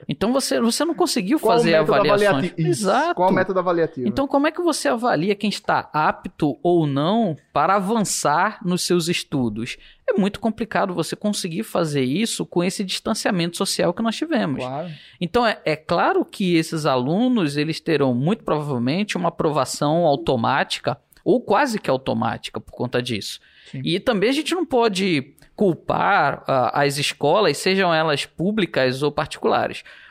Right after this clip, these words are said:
Speaker 1: O que não pode ser feito é o que você tá dizendo, né? De utilizar isso como uma ferramenta positivo, positiva para o governo.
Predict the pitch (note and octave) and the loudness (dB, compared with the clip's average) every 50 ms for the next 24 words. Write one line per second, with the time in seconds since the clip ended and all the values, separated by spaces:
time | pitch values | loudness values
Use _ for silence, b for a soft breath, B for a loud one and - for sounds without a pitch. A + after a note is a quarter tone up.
0 | B B D#3+ - - A3 A#3+ A3 G3 - - F3+ F#3+ A#3+ B3+ B3+ A#3 - - E3 | B B -8 -2 0 0 2 2 0 0 0 2 2 2 2 0 -2 -2 -2 -4
1 | - - - D#3 F3+ G#3+ - B3 - B3+ B3+ A#3 - A#3+ - - C#4+ F#4 F#4 F4+ | -2 -2 0 0 2 2 0 -2 -2 -2 -2 -2 -2 -2 -2 0 0 0 2 2
2 | F#4 G3 B2+ A#2 A#2+ A#2+ C3 B2 C#3 C#3+ C#3+ C#3 C3+ B2+ C3 - D#3 C#3+ C#3 B2+ | 0 0 0 0 0 0 0 -2 -2 -2 -4 -4 -6 -4 -4 -4 -4 -2 -2 -2
3 | B2 C3+ C3 B2+ A#2 C3+ F#3+ G3 - - G3 - - D#3 E3 F#3+ G3+ G#3 G3+ F#3+ | 0 0 0 2 2 0 -2 -2 -4 -6 -8 -4 -2 -2 0 0 0 0 0 0
4 | F3+ F3 E3 D#3 D3+ - - - C#3+ C3+ C#3 C3 C#3+ E3 G#3 G#3 - A3 - - | 0 0 0 0 0 -2 -4 -4 -2 -2 -2 -2 -2 -2 -4 -2 -4 -6 -4 -2
5 | - A#3 A3+ G3 F#3 E3+ - - - F3 D#3+ E3 E3+ E3 F3+ A#3 C#4 D#4 B B | -2 -2 0 -2 -4 -6 -6 -6 -4 -2 -2 -2 -2 -2 -4 -4 -6 -6 B B
6 | B B B B B - F3 D#3+ F3 E3 - - F3 F#3 G#3+ G#3+ - A3+ A#3+ A#3+ | B B B B B -2 0 0 0 -2 -2 -2 -2 0 0 0 0 0 0 -2
7 | A3+ C#4 B3+ A3 D#3+ B2 A2 G#2+ A2+ B2+ B2+ | -2 -4 -2 -2 -2 -2 -2 -4 -8 -12 -14